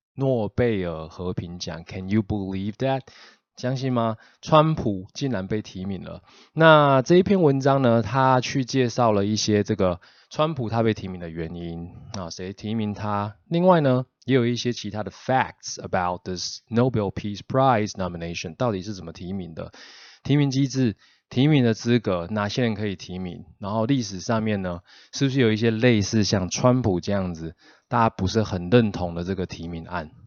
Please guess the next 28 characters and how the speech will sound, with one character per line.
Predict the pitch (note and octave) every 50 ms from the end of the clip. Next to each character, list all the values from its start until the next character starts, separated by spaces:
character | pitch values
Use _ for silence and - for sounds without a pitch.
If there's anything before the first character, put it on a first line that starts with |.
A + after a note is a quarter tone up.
| - - - - _ _
OK，so， | - G2+ F#2 A2+ G#2+ A2+ B2 - - - - - - _ _ - - - D#3+ D#3+ C3 - - - -
所 | - - G3
以 | G3+
到 | A3 G#3
底 | F3+
是 | E3+ F#3
谁 | D#3+ D#3+ D3 C3+
提 | D3 D#3+
名 | D#3+ D#3 D3+
川 | - A3 F#3+ D#3
普 | - B2+ G#2+
呢？ | G#2 G#2+ G#2 G#2+ A2 _ - - - - -
A | - C#3+ C#3
far-right | - - - F3+ F3+ F#3 F#3+ F3+ - D3 D#3 D#3+ E3 D#3+ D3+ D3
Norwegian | C#3+ C#3+ D3 D3+ D3+ D3 C#3+ D3+ D#3 D#3 D3 C3 D3 D3+ D3+ D3
politician | - - D3 D3 D3 C#3+ B2 - D3 D3 - - D3 C#3+ C#3+ C#3 - _ _ _ -
has | - C3 C3 B2
put | - - - D3+ D3+ - -
Mister | C3+ C#3+ C#3+ C#3 - - - C3+ B2+
Trump's | A#2 - - - D3 C#3+ C#3+ C#3+ C3 - - -
name | C3 C#3 C#3+ D3 C#3+ C#3
forward | - - - - C#3+ D3 C#3+ C3+ C3 A#2+ G#2 F2+ E2 - - - - - _ _
for | - - C3 B2+
the |
twenty | - - D#3+ D#3 D#3 D#3
twenty-one | D3+ - - - D3 D3 D3 C#3 C3+ C3+ C#3 C3+ C3 B2+
Nobel | C3+ C3+ C#3 B2+ B2+ C3 C3 B2+ B2
Peace | - - - C3 C3 B2